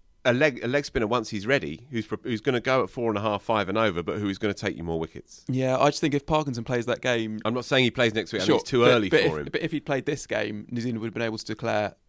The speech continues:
Speaker 2: as much as a session earlier, and then England have no chance of saving the game.
Speaker 1: Yeah, and unless he rags one past Watling's outside edge.
Speaker 2: Yeah, yeah, no, I, I, I can see
Speaker 1: You
Speaker 2: it
Speaker 1: know,
Speaker 2: both
Speaker 1: the,
Speaker 2: ways, yeah.
Speaker 1: it's, it's difficult, and as I'm saying, I, I wouldn't pick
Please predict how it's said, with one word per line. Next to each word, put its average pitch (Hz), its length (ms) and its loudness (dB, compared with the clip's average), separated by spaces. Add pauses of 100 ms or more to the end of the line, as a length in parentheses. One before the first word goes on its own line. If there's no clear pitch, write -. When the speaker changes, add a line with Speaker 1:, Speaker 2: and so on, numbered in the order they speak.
(140)
Speaker 2:
as 113 100 -4
much 113 240 -2
as 113 60 -4
a 110 60 -2
session 123 400 0
earlier, 107 440 -4
and 117 120 -4
then 110 80 -4
England 113 260 -6
have - 140 -8
no 113 200 2
chance - 240 -8
of - 60 -10
saving 113 240 -4
the 120 60 -8
game. - 280 -8 (240)
Speaker 1:
Yeah, 127 260 2
and 165 140 2
unless 160 320 0
he 156 80 -2
rags 143 300 0
one 135 140 -2
past 127 320 -2
Watling's 120 340 -2
outside 120 380 0
edge. - 360 -6
Speaker 2:
Yeah, - 200 0 (360)
yeah, 120 260 4 (200)
no, 117 120 -4
I, - 20 -6 (140)
I, - 80 -6 (160)
I 110 40 -6
can 113 140 -8
see 156 100 -2
Speaker 1:
You 160 60 2
Speaker 2:
it - 20 2
Speaker 1:
know, 117 80 0
Speaker 2:
both 147 140 2
Speaker 1:
the, - 60 -8
Speaker 2:
ways, - 120 -6
yeah. - 200 -8
Speaker 1:
it's, - 360 -8
it's 160 180 -10
difficult, 95 380 -8
and 117 80 -2
as 110 80 -2
I'm 107 80 -4
saying, 104 240 -2
I, 110 140 -4 (120)
I 107 80 0
wouldn't 127 300 -4
pick - 360 -6